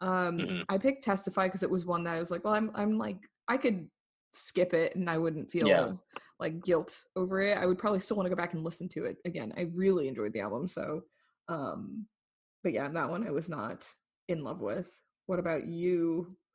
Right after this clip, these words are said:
Speaker 1: who has listened to the album a lot, a lot?
Speaker 2: I picked Shy City. I ca-, it's between Shy City and Testify. These are the two worst songs on the album for me.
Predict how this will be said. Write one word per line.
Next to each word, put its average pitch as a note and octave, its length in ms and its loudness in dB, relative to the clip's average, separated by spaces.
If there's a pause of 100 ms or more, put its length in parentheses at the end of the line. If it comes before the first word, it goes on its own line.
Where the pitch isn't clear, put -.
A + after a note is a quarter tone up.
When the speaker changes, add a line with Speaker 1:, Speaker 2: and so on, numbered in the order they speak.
Speaker 1:
who E3 400 0 (220)
has F3 300 -4 (340)
listened E3+ 320 -4
to F3+ 100 -2
the E3 80 -2
album D#3+ 360 -2
a F3 60 -2
lot, - 380 -2
a - 60 -8
lot? - 420 -4 (880)
Speaker 2:
I B2+ 100 6
picked G3 240 6
Shy A#2+ 240 6
City. F#2 360 0
I G#2+ 100 4
ca-, F3+ 140 0
it's C#3 200 0
between C#3+ 360 0
Shy A#2 220 4
City G#2 300 0
and F2+ 100 -8
Testify. E2+ 600 -4
These A#2 180 -6
are A2+ 40 -4
the F#2+ 100 -4
two G#2 220 -4
worst F2 380 -4
songs F2 260 -4
on F2 60 -10
the E2 100 -6
album E2+ 320 -2
for - 160 -10
me. F#2 380 0